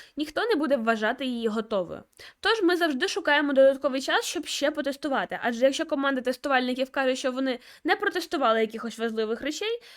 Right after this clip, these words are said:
то, звичайно, ніхто не ризикуватиме і не випускатиме продукт у маркет. Адже якщо продукт після релізу має багато багів, то будуть величезні наслідки. Компанія може втратити гроші,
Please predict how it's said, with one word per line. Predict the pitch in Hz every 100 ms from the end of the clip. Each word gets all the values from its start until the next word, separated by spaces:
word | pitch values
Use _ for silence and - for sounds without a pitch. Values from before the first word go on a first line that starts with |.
| -
то, | 277
звичайно, | 254 254 339 403
ніхто | 311 311 294
не | 277 277
ризикуватиме | 269 233 233 202 247 349 339
і | 320 262
не | 262
випускатиме | 247 240 - 226 214 208
продукт | 196 247 262 359 -
у |
маркет. | 254 180 - - _ _ - - -
Адже | 359 302
якщо | 330 330 359
продукт | 349 349 254 247 -
після | 262 262 269
релізу | 294 285 220 220
має | 226
багато | 220 226 226 247
багів, | 208 185 233 440
то | -
будуть | 240 339 381
величезні | 285 247 233 226 254
наслідки. | 226 208 175 190 - 208 - -
Компанія | - 240 233 294 370 339
може | 311
втратити | 294 - 269 349 359
гроші, | 277 269 240 -